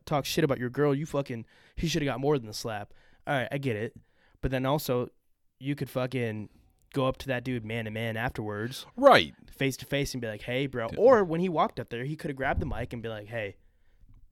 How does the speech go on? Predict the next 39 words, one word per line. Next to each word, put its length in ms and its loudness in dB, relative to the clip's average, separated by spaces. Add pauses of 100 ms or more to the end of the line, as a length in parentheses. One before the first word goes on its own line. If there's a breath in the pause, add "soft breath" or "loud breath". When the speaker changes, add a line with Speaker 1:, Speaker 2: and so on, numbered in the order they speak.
(400)
Speaker 1:
that 160 -8
joke 280 -4
was 100 -8
distasteful. 800 -6
My 180 -10
wife 200 -2
Speaker 2:
Yeah. 60 -4
Speaker 1:
deals 260 -2
with 120 -10
fucking 460 -6 (240 soft breath)
alopecia. 680 0
She, 180 2
Speaker 2:
Yeah. 400 6
Speaker 1:
she 100 2
had 80 2
to 60 -8
shave 260 -2
her 80 -2
fucking 340 -4
head. 440 2
Speaker 2:
Right. 500 4
Speaker 1:
You 120 0
know, 260 -2
she's 260 -8
hurt." 360 4 (420)
There's 200 0 (200)
different 280 4
ways 200 -2
of 60 -10
going 160 -4
about 220 -2
it. 60 -12
You 40 -8
don't 140 -10
gotta 100 -18
slap 480 -8
the 80 -16
man, 320 -12
dude. 300 -8